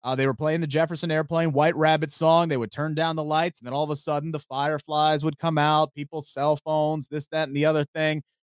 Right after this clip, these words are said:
Then last night, they do the Q R codes. And I got some screen grabs, but basically, it's this little white rabbit who dives down the,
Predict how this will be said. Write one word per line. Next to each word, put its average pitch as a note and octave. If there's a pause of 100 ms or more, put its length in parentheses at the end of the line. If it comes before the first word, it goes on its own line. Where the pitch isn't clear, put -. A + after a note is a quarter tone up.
(160)
Then C3
last D#3+
night, F#3+
they F3
do F3
the D#3+
Q F#3+
R G3
codes. C3+
And F#3+
I G#3
got G#3+
some G3+
screen D3
grabs, C3+
but D3
basically, E3+
it's C#3+
this D3+
little D#3+
white D#3+
rabbit D#3
who C3+
dives C#3
down D#3
the, D3+